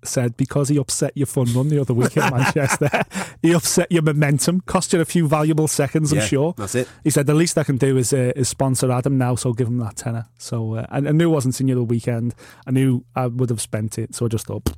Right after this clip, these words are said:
Speaker 1: I'll just wire him before I forget." So
Speaker 2: There
Speaker 1: that
Speaker 2: you
Speaker 1: was it.
Speaker 2: go.
Speaker 1: That was
Speaker 2: Mis-
Speaker 1: off Papa Pete, that one.
Speaker 2: Papa Pete sponsoring the boy for the run because he interrupted me, uh, ringing me as I was, uh, doing the ten K in Manchester a couple of weeks back. There you go.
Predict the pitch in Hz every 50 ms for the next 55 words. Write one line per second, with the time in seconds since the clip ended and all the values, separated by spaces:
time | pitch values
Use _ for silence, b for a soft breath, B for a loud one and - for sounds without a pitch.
0 | - - 127 120 120 107 - 110 104 104 104 107 110 113 113 110 - 123 113 113
1 | - - 117 113 113 147 - 135 123 117 110 110 113 113 104 123 120 117 113 107
2 | 104 117 - 127 147 135 - - - 160 131 151 - - 147 165 - 151 139 -
3 | 143 143 151 147 139 - 156 139 - - 165 160 143 - - - 156 156 156 151
4 | - 156 151 151 151 139 131 151 151 156 147 - 151 143 139 139 143 156 151 147
5 | 139 131 127 - 139 127 135 139 139 135 - 143 143 151 - - - 135 123 127
6 | 113 95 - B B B B B B B B B B B B B 117 117 113 113
7 | 139 160 180 180 160 151 135 110 95 85 80 - 127 135 135 139 127 123 131 127
8 | 120 135 135 131 123 120 113 131 123 143 135 131 127 127 127 - - 143 131 131
9 | - 135 123 120 113 113 120 120 - - 107 - 101 101 - - 107 107 107 113
10 | 110 - - 107 101 101 135 147 147 165 190 190 143